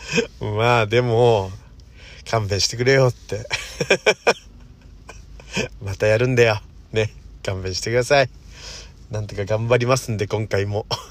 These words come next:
<laughs> 途中にならないように。でね、ちょっとやっぱ目標あれして、あれしてて、いつまでって言ってね、また多分言われるでしょうけど。はい、あの、ちょっとね、今回は、あと公開して、ちゃんとダイエットしますんで。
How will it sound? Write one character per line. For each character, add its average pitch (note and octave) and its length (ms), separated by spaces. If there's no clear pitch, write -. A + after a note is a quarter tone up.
<laughs> - 460
途 C3 140
中 B2+ 240
に A#2 100
な A2+ 140
ら B2+ 80
な A#2 100
い G2+ 160
よ G2 160
う F#2+ 40
に。 G2+ 180
で G3 80
ね、 A3+ 80
ち - 60
ょ - 20
っ - 20
と A#3 80
や E3 40
っ C3+ 40
ぱ B2 60
目 A#2 200
標 D3+ 220
あ C#3+ 80
れ C3+ 80
し - 120
て、 D3 120
あ C3+ 60
れ B2+ 100
し B2 60
て - 100
て、 A#2+ 120
い B2+ 80
つ B2 120
ま G#2 120
で F#2+ 100
っ - 20
て - 80
言 - 80
っ - 40
て G#2+ 60
ね、 G#2+ 100
ま G#2 120
た F#2+ 140
多 G#2 80
分 F#2+ 80
言 F#2 100
わ F#2+ 100
れ F#2 80
る F2+ 120
で D#2+ 60
し - 100
ょ - 80
う - 20
け E2+ 80
ど。 E2+ 160
は - 160
い、 - 140
あ E2+ 120
の、 E2 360
ち - 80
ょ - 40
っ - 40
と - 100
ね、 D2+ 140
今 A#2 180
回 G#2+ 200
は、 C#3+ 340
あ - 120
と - 120
公 A2 300
開 G#2+ 240
し - 100
て、 E3+ 320
ち - 80
ゃ E2+ 60
ん F2 100
と F#2 140
ダ G2 100
イ F#2+ 80
エ F#2 40
ッ - 40
ト - 140
し - 120
ま E2+ 100
す - 120
ん C#2+ 140
で。 D#2+ 220